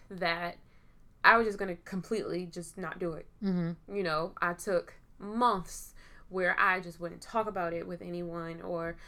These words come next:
Speaker 1: I didn't wanna do any more research, or I didn't wanna invest any more money. And I just thought that I can't do this, you know? But again, having that support system, um, I think YouTube is also a big support system, whether you
Speaker 2: <laughs>
Speaker 1: believe it or not.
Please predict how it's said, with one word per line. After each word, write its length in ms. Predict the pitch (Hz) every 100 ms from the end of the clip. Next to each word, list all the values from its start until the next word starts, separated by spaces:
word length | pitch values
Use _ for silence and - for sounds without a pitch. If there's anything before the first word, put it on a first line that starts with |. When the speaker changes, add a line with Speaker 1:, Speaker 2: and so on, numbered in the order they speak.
| - -
Speaker 1:
I 120 | 196
didn't 240 | 196 190
wanna 180 | 185 185
do 120 | 185
any 120 | 185
more 180 | 196 202
research, 640 | 190 220 202 175 175 175 180
or 60 |
I 100 | 180
didn't 240 | 185 190 202
wanna 160 | 190
invest 380 | 185 180 185 180
any 120 | 196
more 200 | 202 214
money. 440 | 220 220 196 175 160 - - -
And 100 | 180
I 100 | 180
just 220 | 180 180
thought 260 | 185 180 -
that 180 | 180 175 -
I 60 |
can't 220 | - 185 180
do 100 | 165
this, 340 | 180 202 - - - - -
you 120 | 180
know? 220 | 170 175 175 - -
But 180 | 185 151
again, 260 | 185 208 185
having 520 | 180 196 196 196 180
that 200 | 180 175
support 420 | - 175 - 220 -
system, 540 | 226 220 233 233 254 - - - - - - - -
um, 260 | 170 170
I 80 | 180
think 300 | 180 202 - - - -
YouTube 460 | 175 220 233 208 185
is 120 | 175
also 260 | 175 175 170
a 40 |
big 180 | 165 165
support 320 | - - 170
system, 380 | - 175 170 220
whether 160 | 170 262
you 20 |
Speaker 2:
<laughs> 80 | 254
Speaker 1:
believe 160 | 208
it 60 | 175
or 80 | 165
not. 240 | 160 151